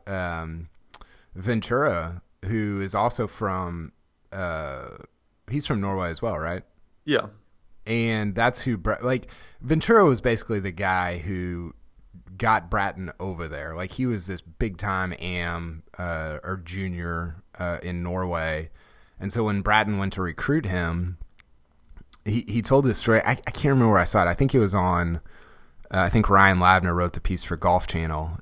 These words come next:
Speaker 1: And, uh, Bratton basically said, "Look," and, and this is what he said,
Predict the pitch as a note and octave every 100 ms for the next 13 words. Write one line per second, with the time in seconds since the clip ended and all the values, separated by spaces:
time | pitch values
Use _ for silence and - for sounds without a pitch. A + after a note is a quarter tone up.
0 | - F#2+ F#2 F2+ F2 F2 - - - -
1 | - - - - - G2+ F2+ A#2 A2 A2
2 | G#2 G#2+ - G2 G2+ G2 - - - A2
3 | G#2 - A#2 C#3+ C#3 - A2 - A2 G2+
4 | - A2+ G2 F#2 F#2 F2+